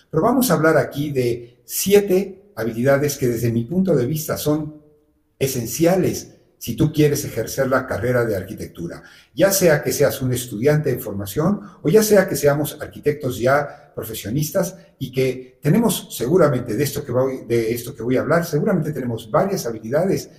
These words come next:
pero hay otras tantas que sin duda tenemos que ir desarrollando. Vamos con la primera de ellas. Desde mi punto de vista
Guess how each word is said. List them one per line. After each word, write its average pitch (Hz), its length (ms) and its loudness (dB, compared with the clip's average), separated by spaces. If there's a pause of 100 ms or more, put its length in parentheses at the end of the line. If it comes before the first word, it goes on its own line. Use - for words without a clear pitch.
(200)
pero 120 140 -2
hay 131 100 0
otras 156 340 0
tantas 143 440 -2
que 131 480 -4 (240)
sin 110 300 -2
duda 170 320 2
tenemos 123 400 -2
que 107 100 -10
ir 120 200 -4
desarrollando. 82 680 -10 (600)
Vamos 233 600 0 (160)
con 135 140 2
la 123 120 0
primera 123 360 0
de 104 180 -4
ellas. - 340 -16 (240)
Desde 131 220 0
mi 120 80 2
punto 151 340 0
de 113 120 -2
vista - 640 -4